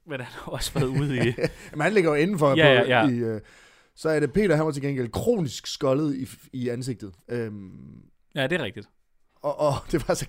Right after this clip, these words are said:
Speaker 2: galt, produktionen vist troede med at klippe ham helt ud i en uge.
Speaker 1: <laughs>
Speaker 2: Hvis han ikke, øh, stoppede med at tage uden solcreme. Og så var det noget, og så, øh, apropos skriver han, øh, i forhold til solcreme,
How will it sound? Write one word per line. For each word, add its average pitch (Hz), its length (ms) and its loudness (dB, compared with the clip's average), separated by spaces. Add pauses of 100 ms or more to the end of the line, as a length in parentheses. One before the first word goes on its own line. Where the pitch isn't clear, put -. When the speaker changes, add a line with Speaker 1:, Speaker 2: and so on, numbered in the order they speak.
Speaker 2:
galt, - 140 -8
produktionen 123 460 -8
vist 113 180 -10
troede 127 300 -4
med 104 80 -6
at 90 80 -10
klippe 104 220 -12
ham 107 100 -10
helt 123 140 -6
ud 120 180 -8
i 117 40 -12
en 110 120 -12
uge. 127 180 -10 (300)
Speaker 1:
<laughs> 180 800 0
Speaker 2:
Hvis 123 100 -8
han 131 100 -4
ikke, 123 280 -2 (160)
øh, 110 320 -4
stoppede 117 240 -6
med 110 80 -8
at 107 60 -10
tage 110 260 -8
uden 101 120 -10
solcreme. 101 360 -14 (420)
Og 123 100 -8
så 156 120 -2
var 151 140 0
det 151 120 -4
noget, 143 200 -4
og 117 100 -6
så, 143 300 -4
øh, - 400 -10 (140)
apropos 123 420 -6
skriver 113 240 -8
han, 92 260 -10
øh, 85 200 -16
i - 40 -18
forhold 90 220 -12
til 90 80 -14
solcreme, 147 380 -6